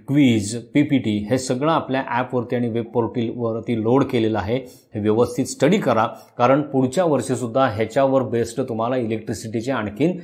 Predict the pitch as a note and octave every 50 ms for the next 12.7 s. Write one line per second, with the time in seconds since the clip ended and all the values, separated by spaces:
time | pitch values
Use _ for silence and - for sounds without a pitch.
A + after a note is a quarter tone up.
0 | - - _ _ - A2 G#2 G#2+ A2+ C3 D#3 D#3+ - - - - - D#3+ B2+ A#2
1 | A2 A2 A2+ B2 B2 - - A#2 A2 A2 A2 G#2+ G#2 G#2 G#2 G#2 - D3 C3+ -
2 | B2+ A2+ A#2 A2 - A#2+ G#2+ G2+ G#2 G#2 A2+ A#2+ - E3 C#3+ G#2+ A#2+ G2 - -
3 | - - - _ - - A2+ A#2 B2 C3+ D3 E3 F3+ F3 - - - - - -
4 | E3 F#3 E3+ D#3+ C3 A#2+ - - A#2+ B2 B2+ C3+ C3 - - B2 A2 A#2 A2+ A2
5 | A#2 A#2+ B2+ A#2+ A2 A#2+ A#2 - A#2 G#2+ A2+ B2 B2+ A#2 A2+ G#2+ G#2 - B2+ C#3+
6 | D3+ D3 - - - - - A2+ A2 A#2 A2+ - - C#3+ C3+ - - - A#2+ A#2+
7 | A#2+ - D#3+ D3+ B2+ G#2+ - A2+ G2+ A2 B2+ D3 D3+ - - - - _ _ -
8 | A2+ G2+ G#2+ A#2+ D#3+ F3 F3 F3 - - _ - C3+ C#3 C#3 A#2 G2+ F#2+ - -
9 | G#2+ G#2+ A#2+ C3 G#2 G#2 G#2 G#2 - - D#3 E3 - - - - _ _ - -
10 | - - C#3+ C3 A#2 G2 F2 - F#2+ G2+ A2 F2+ - - - _ _ _ _ _
11 | _ - - - E3+ E3+ G3 G#3 D3+ G#2+ G2 - - - - _ _ _ _ _
12 | _ _ - - F3 G3 F3+ D#3+ D#3 C#3 A#2+ A2+ A#2+ A2+